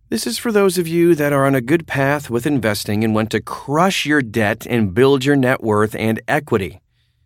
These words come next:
If you have great long-term tenants, then this type of investing is for you. The investors that can handle the curveballs that are thrown at them can take this on.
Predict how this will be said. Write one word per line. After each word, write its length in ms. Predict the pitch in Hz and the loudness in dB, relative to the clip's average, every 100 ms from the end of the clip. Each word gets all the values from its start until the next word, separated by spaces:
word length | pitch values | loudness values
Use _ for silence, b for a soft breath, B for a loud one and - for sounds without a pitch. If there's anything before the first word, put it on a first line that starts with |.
| _ _ | _ _
If 140 | - 190 | -4 0
you 80 | 240 | 0
have 160 | 180 | -2
great 420 | 113 113 135 160 | -2 0 0 0
long-term 560 | 117 117 127 - 123 123 | 2 2 2 -2 -2 -2
tenants, 420 | - 104 110 196 | -4 -4 -4 -4
then 140 | - 107 | -2 -2
this 160 | 120 | -2
type 220 | - 120 | -2 -4
of 80 | 113 | -2
investing 420 | 113 98 110 - | -4 -2 -2 -2
is 140 | 127 127 | -4 -4
for 100 | 147 | -4
you. 300 | 175 262 - _ _ _ _ _ _ _ - | -4 -6 -10 _ _ _ _ _ _ _ -2
The 140 | 156 | 2
investors 480 | 180 170 226 - 208 | 2 2 -2 -2 -2
that 100 | 196 | -2
can 120 | 160 | -2
handle 300 | 123 131 135 | -2 0 2
the 120 | 131 113 | 0 0
curveballs 560 | 113 113 113 123 123 | 0 0 0 -2 -2
that 100 | 113 | -2
are 80 | 104 | -4
thrown 300 | - 107 104 | -4 -2 0
at 100 | 107 | 0
them 180 | 123 123 | -2 -2
can 220 | - 98 | -2 -6
take 320 | - 117 113 | -2 -2 -2
this 220 | 101 98 | -4 -6
on. 420 | - 104 98 85 | -4 -4 -4 -6